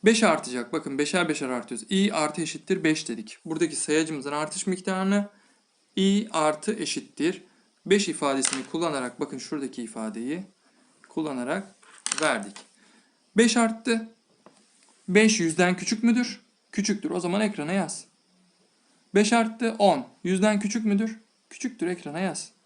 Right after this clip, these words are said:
On beş küçük müdür? Küçük. Ekrana yaz. Yirmi, yirmi beş, otuz, otuz beş, kırk, kırk beş. Bu şekilde gidecek. Doksan beş, yüz.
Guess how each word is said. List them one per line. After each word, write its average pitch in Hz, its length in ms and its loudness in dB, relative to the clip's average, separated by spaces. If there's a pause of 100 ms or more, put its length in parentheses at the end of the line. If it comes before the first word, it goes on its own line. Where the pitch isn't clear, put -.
(1000)
On 208 240 6
beş - 400 0
küçük 208 240 -6
müdür? 208 400 0 (300)
Küçük. 180 300 -10
Ekrana 151 360 -6
yaz. 139 320 -6 (420)
Yirmi, 160 520 2 (200)
yirmi 165 300 0
beş, 120 180 -8
otuz, 160 420 -4
otuz 160 300 -12
beş, 143 220 -6
kırk, 175 280 -6
kırk - 240 -8
beş. 147 220 -4
Bu 208 40 -4
şekilde 165 340 0
gidecek. 160 420 -4
Doksan 170 440 2
beş, - 260 -8
yüz. 170 460 4